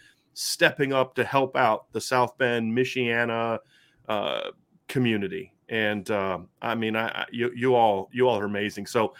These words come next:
uh, I'm gonna be honest, I could use your help with one more thing, and it doesn't take any money. It's just your time. With all this going on this week,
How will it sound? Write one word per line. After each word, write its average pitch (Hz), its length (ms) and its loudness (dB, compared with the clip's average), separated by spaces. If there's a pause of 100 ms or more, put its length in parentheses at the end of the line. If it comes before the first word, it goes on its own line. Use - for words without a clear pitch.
(340)
uh, 123 260 6
I'm 156 200 6
gonna 190 200 10
be 156 120 6
honest, 160 520 4 (240)
I 131 120 6
could 135 200 0
use 160 220 0
your 151 100 -2
help 147 220 4
with 127 140 -8
one 135 180 4
more 139 180 0
thing, 98 400 -4 (320)
and 123 140 4
it 123 100 0
doesn't 131 260 2
take 131 220 4
any 139 180 2
money. 139 320 2
It's 123 140 -2
just 123 160 -4
your 131 100 2
time. 104 460 0 (840)
With 135 220 2
all 165 200 12
this 160 200 2
going 139 220 4
on 143 120 4
this 127 180 -2
week, 120 340 -2